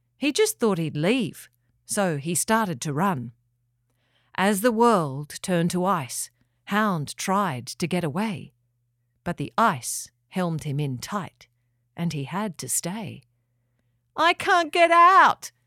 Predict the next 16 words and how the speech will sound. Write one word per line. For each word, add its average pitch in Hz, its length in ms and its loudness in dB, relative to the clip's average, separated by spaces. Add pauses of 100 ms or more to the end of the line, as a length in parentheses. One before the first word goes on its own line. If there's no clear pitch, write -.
(100)
Hound 151 340 -4
cried 156 340 -2
up - 180 -10
to 160 120 -8
Finn. 135 400 -6 (420)
"I 349 120 2
don't 381 180 6
want 359 160 8
any 330 220 0
part 359 400 8
of 359 100 -4
this 302 240 -2
mess 285 280 2
that - 180 -6
you're 247 280 4
in." 180 380 -2